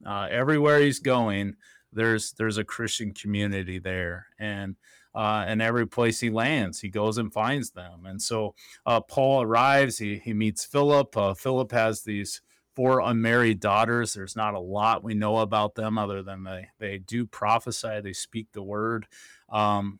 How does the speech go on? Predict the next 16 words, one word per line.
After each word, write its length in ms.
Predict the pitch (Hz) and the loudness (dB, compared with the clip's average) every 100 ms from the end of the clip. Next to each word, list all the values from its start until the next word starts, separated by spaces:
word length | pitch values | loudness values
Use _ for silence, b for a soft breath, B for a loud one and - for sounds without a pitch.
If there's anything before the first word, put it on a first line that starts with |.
| - | -16
uh, 160 | 120 113 127 | -12 -10 0
although 340 | 139 143 143 | 6 8 8
it 100 | 131 | 8
is 200 | 165 160 | 6 4
kind 240 | - 123 | 2 2
of 100 | 107 | 4
interesting, 580 | 110 135 117 - 110 107 | 4 2 0 0 0 2
you 120 | 123 | 4
would 160 | 107 95 | 2 2
think, 360 | 113 110 - - _ _ | 2 2 0 -12 _ _
"Okay, 480 | 104 - 147 202 120 | -12 0 4 6 4
well, 200 | 98 101 | 0 0
maybe 320 | 110 117 120 | 0 2 4
we'll 180 | 110 110 | 4 2
get 240 | 101 113 | 2 2
another, 540 | 107 107 113 113 107 | 2 2 4 4 2